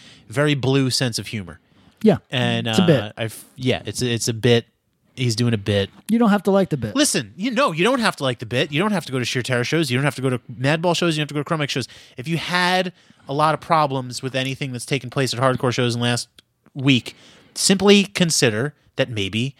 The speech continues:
Speaker 1: hardcore is not for you.
Speaker 2: Or maybe just that b-, strain of hardcore is
Speaker 1: Yeah, or
Speaker 2: certainly not for you. Certainly not for
Speaker 1: maybe
Speaker 2: you.
Speaker 1: New
Speaker 2: That
Speaker 1: York,
Speaker 2: should, I
Speaker 1: maybe
Speaker 2: mean, that's
Speaker 1: it's
Speaker 2: fair.
Speaker 1: New York hardcore is not for you.
Speaker 2: Yeah.
Speaker 1: Maybe you can go to the Boston hardcore show, or you can go blah, blah, blah,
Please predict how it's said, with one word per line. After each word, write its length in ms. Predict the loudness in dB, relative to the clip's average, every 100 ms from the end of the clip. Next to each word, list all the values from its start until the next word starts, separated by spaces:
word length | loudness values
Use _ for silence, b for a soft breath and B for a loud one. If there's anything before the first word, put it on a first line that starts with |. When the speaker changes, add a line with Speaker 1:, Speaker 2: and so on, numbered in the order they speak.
| _ _ -4
Speaker 1:
hardcore 540 | -2 -2 -4 -2 -4 -4
is 80 | -4
not 180 | -4 -4
for 120 | -2
you. 260 | -2 -2 -6 _ _ 2
Speaker 2:
Or 140 | 4
maybe 220 | 6 4
just 180 | 4 4
that 320 | 4 2 -2
b-, 140 | -10 -8
strain 380 | -4 2 4 4
of 100 | 2
hardcore 420 | 0 0 0 2
is 40 | 4
Speaker 1:
Yeah, 60 |
or 100 | 2
Speaker 2:
certainly 360 | 2 2 2 2
not 160 | 0 0
for 80 | -4
you. 80 |
Certainly 500 | -2 0 2 2 -2 -4
not 160 | -4
for 60 | 0
Speaker 1:
maybe 220 | 2 2
Speaker 2:
you. 40 | 2
Speaker 1:
New 60 |
Speaker 2:
That 40 | 2
Speaker 1:
York, 100 | 2
Speaker 2:
should, 120 | 0
I 20 | 0
Speaker 1:
maybe 160 | 2
Speaker 2:
mean, 100 | 4
that's 160 | 2 -2
Speaker 1:
it's 80 | -2
Speaker 2:
fair. 220 | -2 0
Speaker 1:
New 100 | 0
York 260 | 0 0
hardcore 520 | 0 0 0 0 -4 -4
is 80 |
not 160 | -2 -6
for 120 | -6 -6
you. 160 | -6 0
Speaker 2:
Yeah. 180 | 4
Speaker 1:
Maybe 200 | 4 0 -6 B B B
you 120 | -6
can 160 | -4 0
go 280 | 2 4 2
to 260 | 0 -2
the 120 | -2 0
Boston 420 | 4 4 2 -6
hardcore 440 | -8 -8 -8 -10 -10
show, 220 | -10 -10
or 40 |
you 180 | -10 -10
can 120 | -4
go 120 | -2
blah, 160 | 0 0
blah, 120 | 0
blah, 120 | -2